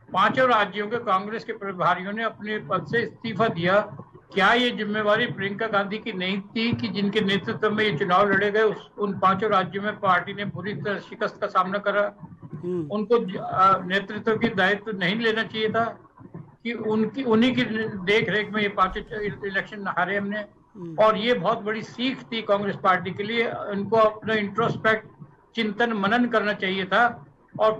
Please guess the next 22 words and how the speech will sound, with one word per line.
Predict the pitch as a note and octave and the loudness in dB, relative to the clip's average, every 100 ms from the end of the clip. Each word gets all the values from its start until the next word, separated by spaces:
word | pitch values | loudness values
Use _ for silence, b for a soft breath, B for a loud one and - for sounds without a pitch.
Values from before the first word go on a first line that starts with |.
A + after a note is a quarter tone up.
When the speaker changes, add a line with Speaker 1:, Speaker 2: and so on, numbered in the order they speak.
| - | 2
Speaker 1:
पार्टी | G3 A3+ A3+ B3+ | 4 4 0 -4
के | A3 | -4
हित | G3+ G3 | -4 -6
में | A3+ - | -6 -6
क्या | - A3 B3+ | 0 4 4
है, | F#3+ F#3+ G3+ - - | 4 2 0 -6 -2
क्या | A#3 C4 | 2 2
सबसे | A#3+ - A#3+ - | 0 -8 -12 -6
अच्छा | G#3+ - - | -8 -4 -2
है, | F#3 F#3 - - - - - | 0 0 -4 -14 -20 -20 -4
क्या | G3+ A#3+ | 2 2
परिवारवाद | G#3+ G3+ G#3+ G3+ A#3+ A#3 A#3 | 2 -2 0 0 2 2 0
को | B3 | -2
बढ़ा | G#3 G#3+ A3 | 0 2 2
करके | A#3 A3+ A#3 | 0 -4 -4
ही | A#3 | -2
वो | A#3 | -2
पार्टी | A3+ G#3 G#3 | 2 2 0
को | G3 | -6
उठा | A3 G#3+ | -2 -2
सकते | G3 - A3 | -4 -6 -4
हैं? | A3 | -4